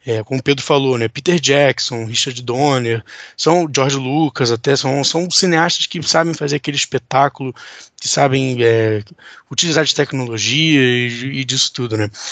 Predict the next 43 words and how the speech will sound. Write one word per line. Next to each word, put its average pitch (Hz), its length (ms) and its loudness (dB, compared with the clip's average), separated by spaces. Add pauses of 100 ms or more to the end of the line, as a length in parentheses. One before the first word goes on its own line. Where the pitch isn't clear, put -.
(300)
O 175 180 0
Cameron, 165 720 2
eu 120 100 0
acho 135 160 2
que - 100 -14
o 131 40 -18
que - 120 0
é 143 60 6
fundamental 147 800 0
pra 135 240 2
ele, 123 460 0
ele 135 220 0
ter - 180 2
essa 180 200 4
noção 143 520 0
de 135 360 -4
imersão 139 880 2
e 156 140 0
de 139 200 0
tecnologia 156 1000 2
e 131 120 0
de 135 200 -2
causar 147 460 2
essa 175 180 0
imersão, 151 600 -2
é 156 140 2
uma 180 220 2
coisa 190 260 2
que - 80 -4
é 196 40 2
muito 202 180 -2
interessante 214 540 0
em 196 40 -2
falar 202 180 4
sobre 196 260 4
a - 20 2
vida 208 260 4
dele, 156 280 4
né, 131 140 2
que - 180 -4
ele 143 240 6
é 147 140 6
bacharel 151 800 2